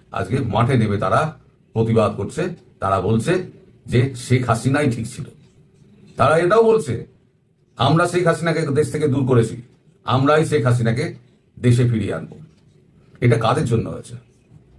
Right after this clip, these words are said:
এই সরকারের ব্যর্থতার জন্য তো। ইউনূস এসে অনেক বড় বড় গল্প বলেছিল। আমার জ-, আমার, আমার, আহ, সম্পর্কে মন খুলে সমালোচনা করুন। সমালোচনা করতে গিয়ে কি হয়েছে? কাগজগুলো সমস্ত মুস-,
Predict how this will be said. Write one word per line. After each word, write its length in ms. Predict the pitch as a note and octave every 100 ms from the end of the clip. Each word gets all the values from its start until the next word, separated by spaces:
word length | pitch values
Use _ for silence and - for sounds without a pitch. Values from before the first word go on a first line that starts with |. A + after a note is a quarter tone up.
| - - -
এই 140 | A2
সরকারের 360 | A#2 A#2 C3+ C3
ব্যর্থতার 380 | A#2 - B3
জন্য 200 | E3 E3+
তো। 180 | B2 - - - _ _ _ _ _ _ - -
ইউনূস 380 | A#2 C#3 D3+ -
এসে 420 | B2+ E3 A#2 G#2 - - _ _ -
অনেক 240 | F3+ G#3
বড় 160 | E3 D#3+
বড় 140 | D3+
গল্প 180 | C#3 A#2+
বলেছিল। 420 | A2+ F2+ F2 - - _ _ _ _ _ _ - -
আমার 280 | - E3 F3
জ-, 60 | D#3+
আমার, 260 | D3+ C#3+
আমার, 220 | B2+ D3+ C#3
আহ, 400 | A#2+ B2 A#2+ G2
সম্পর্কে 440 | C3+ C#3 D3+ D3+
মন 280 | A2+ E3 F3
খুলে 180 | E3 D#3
সমালোচনা 460 | C3 C3 A#2+ A2
করুন। 260 | F#2 E2 D2+ - _ _ _ _ _
সমালোচনা 440 | - B2+ C3+ A#2+ B2
করতে 240 | A#2+ B2
গিয়ে 120 | A#2+
কি 100 | B2
হয়েছে? 260 | B2+ B2 G3 - - - _ _
কাগজগুলো 640 | A#2 A#2+ A#2 B2 - - - - -
সমস্ত 280 | B2+ B2 B2 F#3 F3+ - _ _ _ -
মুস-, 280 | G#2+ A#2+